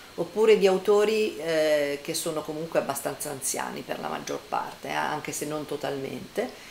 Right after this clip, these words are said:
e che hanno avuto una grossa popolarità grazie ad alcune immagini in particolare.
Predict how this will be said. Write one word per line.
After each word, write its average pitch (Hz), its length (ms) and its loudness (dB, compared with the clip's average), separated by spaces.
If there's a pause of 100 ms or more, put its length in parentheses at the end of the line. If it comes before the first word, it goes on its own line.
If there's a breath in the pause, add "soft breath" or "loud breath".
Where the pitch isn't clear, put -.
(240 loud breath)
e 226 160 6
che 311 100 2
hanno 208 420 6
avuto 202 320 6
una 170 140 4
grossa 196 360 2
popolarità 170 680 2
grazie 156 640 2
ad 175 100 -2
alcune 156 520 -2
immagini 139 480 -6
in 127 80 -8
particolare. - 760 -8